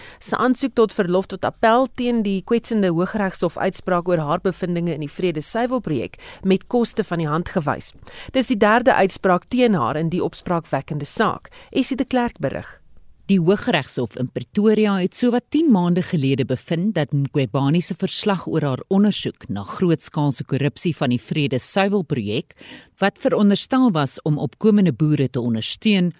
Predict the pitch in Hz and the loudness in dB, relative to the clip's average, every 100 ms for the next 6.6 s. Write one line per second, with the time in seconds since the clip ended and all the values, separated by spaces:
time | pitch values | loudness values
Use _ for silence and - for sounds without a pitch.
0 | _ _ 226 214 - 277 285 220 - 117 | _ _ 0 0 0 2 2 2 0 -6
1 | - - - - 151 143 135 135 160 214 | -8 -8 -10 -4 -2 0 -2 0 2 6
2 | 240 135 156 156 117 107 139 156 175 190 | 4 4 2 0 -2 -4 0 2 2 0
3 | - 180 160 160 139 - 131 - 208 165 | 0 0 0 0 -2 -4 -4 0 2 2
4 | 147 - 131 120 131 170 196 160 123 110 | 0 -2 -2 0 0 0 0 0 0 -2
5 | 110 107 - _ 156 147 151 - - 135 | -6 -8 -16 _ -4 -2 -2 -4 -2 0
6 | 120 107 104 - 107 | 0 0 -4 -8 -10